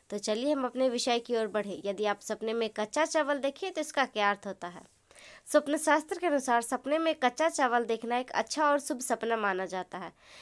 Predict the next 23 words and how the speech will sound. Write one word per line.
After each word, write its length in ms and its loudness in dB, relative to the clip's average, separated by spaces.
यह 120 4
सपना 360 2
इस 200 2
बात 220 4
का 140 0
संकेत 440 -2
देता 320 2
है 160 0
कि 160 -8
यदि 240 2
आपकी 300 2
किसी 280 -4
से 180 4
दुश्मनी 480 2
चल 200 2
रही 220 2
है, 80 0
किसी 280 -8
से 160 0
लड़ाई 360 6
चल 220 2
रही 200 2
थी, 200 -6